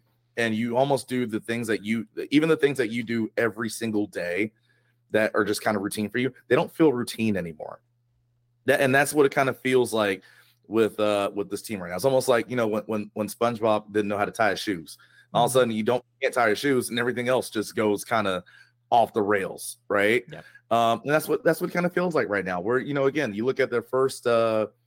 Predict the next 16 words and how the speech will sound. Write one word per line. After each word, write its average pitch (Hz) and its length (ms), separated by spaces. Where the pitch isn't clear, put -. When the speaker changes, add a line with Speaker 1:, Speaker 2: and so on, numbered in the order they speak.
Speaker 1:
five, 117 240
six - 280
weeks 120 260
of 110 80
the 110 80
season, 107 640
we 131 80
were 170 80
talking 143 180
about 127 80
how 127 140
great 127 260
of 165 80
a 107 60
tackling 95 460
team 87 380